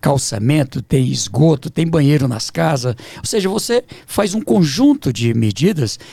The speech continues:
você ter uma ideia, eram noventa e dois programas da educação,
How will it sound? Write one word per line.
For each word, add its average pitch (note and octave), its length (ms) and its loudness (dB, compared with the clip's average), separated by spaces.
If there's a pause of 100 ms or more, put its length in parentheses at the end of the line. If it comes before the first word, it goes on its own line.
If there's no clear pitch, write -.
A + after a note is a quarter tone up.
(120)
você D#3+ 120 -2
ter F3 120 2
uma F3+ 160 2
ideia, C3 320 4
eram B2 160 0
noventa F3+ 560 0
e F3+ 80 0
dois F3 320 0
programas F3 880 0 (340)
da E3+ 180 0
educação, D#3+ 720 -2